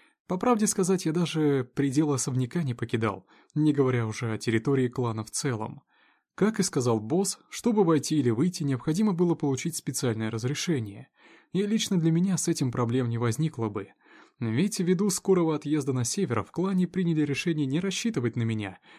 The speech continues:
как на бойца-защитника, и справляться с собственными силами. Но после увиденного в газете мне совсем не хотелось оказаться одному за воротами клана.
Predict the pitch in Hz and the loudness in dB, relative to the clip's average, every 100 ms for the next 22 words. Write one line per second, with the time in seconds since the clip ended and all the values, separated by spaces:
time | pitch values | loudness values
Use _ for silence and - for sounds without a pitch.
0 | - 170 151 135 139 - 117 107 - 208 | -4 0 2 2 0 -2 -2 -2 -2 -2
1 | 180 160 151 143 220 226 - 127 113 131 | 0 0 0 -2 -4 -4 -2 -2 -2 -4
2 | - 117 147 127 135 123 127 117 - 107 | -4 -4 -4 -6 -4 -2 0 0 -2 -2
3 | 95 101 _ _ _ _ _ - 123 160 | -6 -12 _ _ _ _ _ -2 2 2
4 | 175 185 - 160 156 170 151 135 117 123 | 2 2 2 2 2 2 0 2 0 2
5 | 117 156 165 131 - _ - - - 170 | 2 2 -2 -4 -12 _ -20 -20 -4 2
6 | 214 190 156 - 175 131 127 165 147 117 | 2 2 0 2 2 2 -2 0 -2 -2
7 | 113 117 127 123 127 117 120 147 123 113 | -2 0 0 0 -2 0 -2 -2 -2 0
8 | 117 117 117 113 127 120 107 107 | -2 -2 -2 -2 -2 -2 -4 -8